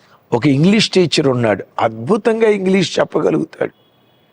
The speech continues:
అలాంటి అద్భుతంగా చెప్పగలిగే టీచర్ దగ్గరికి చదువు పట్ల ఆసక్తి కలిగిన బిడ్డ వెళ్ళాడు. వాడు చదువులో, ఇంగ్లీష్లో అబ్బబ్బబ్బా,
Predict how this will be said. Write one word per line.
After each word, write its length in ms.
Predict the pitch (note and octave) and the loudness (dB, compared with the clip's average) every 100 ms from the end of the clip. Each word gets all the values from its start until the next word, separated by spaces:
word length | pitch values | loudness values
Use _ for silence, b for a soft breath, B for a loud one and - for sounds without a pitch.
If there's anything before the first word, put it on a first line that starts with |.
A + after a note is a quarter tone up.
| b b b _ | b b b _
అలాంటి 320 | C#3 D3+ D3 | 0 0 2
అద్భుతంగా 580 | B2+ C3+ D3 F#3+ A3 G#3+ | 0 0 0 0 0 0
చెప్పగలిగే 640 | G3+ E3+ - E3 E3 D#3 D3+ | 0 -2 -2 -2 0 2 0
టీచర్ 440 | - E3+ F3 F3 | 0 -2 0 0
దగ్గరికి 640 | D#3 C#3+ C#3+ - C3 G#2+ b b b | 0 0 0 0 0 0 b b b
చదువు 400 | - D3 D#3 G3 | -6 0 2 2
పట్ల 320 | F#3 D#3+ D3 | 2 0 0
ఆసక్తి 500 | C3+ C#3 E3 D3+ E3 | 0 0 -4 -2 0
కలిగిన 340 | D3+ C#3+ C3 A#2+ | 2 2 0 0
బిడ్డ 280 | B2+ C3 | -2 0
వెళ్ళాడు. 460 | C#3+ C#3+ A2 G#2 - - b b b _ | 0 2 2 -2 -4 -10 b b b _
వాడు 160 | A2 G#2+ | -2 -2
చదువులో, 680 | G#2 A#2+ B2+ D3 D3 A#2+ - - - | -2 0 2 4 4 2 -2 -8 -4
ఇంగ్లీష్లో 680 | A#2 D3+ E3+ - D3+ B2+ - - | 0 2 2 0 0 0 0 -4
అబ్బబ్బబ్బా, 640 | C3+ D#3+ G3 F3+ E3+ | -4 -2 0 0 0